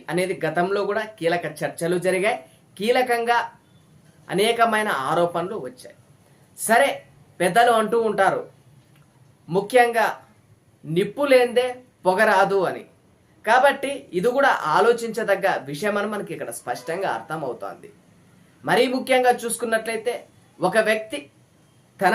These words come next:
భార్యనే ఒక రాజకీయవేత్తకు కడుపు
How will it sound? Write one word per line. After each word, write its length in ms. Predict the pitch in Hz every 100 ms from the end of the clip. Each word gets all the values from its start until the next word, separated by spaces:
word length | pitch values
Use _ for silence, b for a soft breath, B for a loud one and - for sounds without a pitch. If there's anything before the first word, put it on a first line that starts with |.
| 226 240
భార్యనే 460 | 247 254 254 180 - _ _ _ _ _ _ _ _ _ _ 151
ఒక 240 | 190 190 180 147 127 110 143
రాజకీయవేత్తకు 1000 | 160 196 233 240 240 208 202 208 208 190 - _ _ _ _ _ _ _ _ _ _ -
కడుపు 300 | 175 185